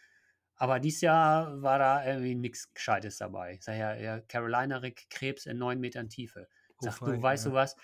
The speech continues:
Speaker 1: da hast du jetzt heute vielleicht neunziger drauf gefangen, aber sowas brauche ich da nicht reinschmeißen.“ Du, f-, alleine dieses Gefühl zu sagen, „Ich brauche noch drei Hechte, ich gehe jetzt irgendwo auf neun Meter“, man muss dazu sagen, das Gebiet ist, äh, auf vierzig Kilometern Länge, neun Meter tief, wo willst du da hinfahren?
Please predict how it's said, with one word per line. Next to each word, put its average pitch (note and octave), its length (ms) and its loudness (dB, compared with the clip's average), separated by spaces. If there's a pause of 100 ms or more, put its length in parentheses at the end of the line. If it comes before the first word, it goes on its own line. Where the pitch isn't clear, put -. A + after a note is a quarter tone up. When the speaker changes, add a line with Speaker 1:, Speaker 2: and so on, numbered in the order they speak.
(240)
Speaker 1:
da A#2 120 0
hast C3+ 140 -4
du D3+ 40 -4
jetzt C3 180 -6
heute C#3 180 0
vielleicht C3+ 240 -2
neunziger C3+ 360 -2
drauf B2+ 180 -4
gefangen, C#3 400 -6
aber B2+ 160 -4
sowas C3+ 300 -8
brauche C#3 180 0
ich B2+ 60 -8
da C3 100 -4
nicht A2+ 180 -8
reinschmeißen.“ A#2+ 680 -4 (800)
Du, D#3 80 -10
f-, F3 200 -6
alleine D3+ 440 4
dieses D3 380 0
Gefühl F#3 540 0
zu - 100 -12
sagen, B2+ 140 0
„Ich A2 100 -10
brauche C3 300 -2
noch A2+ 120 -8
drei B2+ 320 -4
Hechte, C#3 540 -8 (240)
ich B2 200 -8
gehe C#3+ 140 2
jetzt - 340 -4
irgendwo C#3+ 460 -2
auf B2 240 -8
neun B2+ 360 -4
Meter“, C#3 420 -2
man A2 100 -4
muss A2+ 120 -6
dazu A2+ 200 -6
sagen, A2 240 -2
das G#2 320 -12
Gebiet B2 340 -10
ist, A2+ 260 -14
äh, A2+ 240 -10
auf G#2+ 200 -8
vierzig - 380 -10
Kilometern A2 420 -6
Länge, B2+ 220 -6
neun F#2+ 260 -10
Meter G2 280 -10
tief, G#2+ 280 -12
wo G2+ 120 -12
willst A2 180 -10
du G#2 60 -12
da F#2+ 60 -14
hinfahren? G#2+ 480 -10